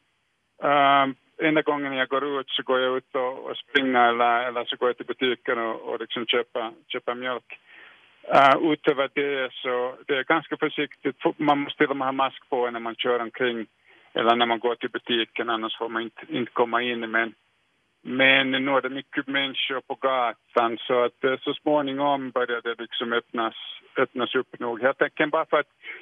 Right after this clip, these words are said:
du kan inte liksom stänga ett sådant här land hur länge som helst. Och fo-, folk måste jobba, och folk måste jobba för att, för att liksom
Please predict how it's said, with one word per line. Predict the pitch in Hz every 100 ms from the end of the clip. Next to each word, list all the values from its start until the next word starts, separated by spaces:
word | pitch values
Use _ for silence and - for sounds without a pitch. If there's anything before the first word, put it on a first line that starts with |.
| - _
du | 151
kan | 151 147
inte | 139 151
liksom | - 196
stänga | - 156 135 120
ett | 110
sådant | 127 113 113 120
här |
land | 113 107
hur | 117
länge | 120 110 104
som | 110 107
helst. | 113 104 123
Och | -
fo-, | 127 147 -
folk | 180 196
måste | 131 123 -
jobba, | 147 - 151 147 _ _ _ _ -
och | -
folk | 139 -
måste | 135 -
jobba | 135 120
för | - 123 120
att, | - _
för | - 123
att | 117
liksom | 123 - 127 117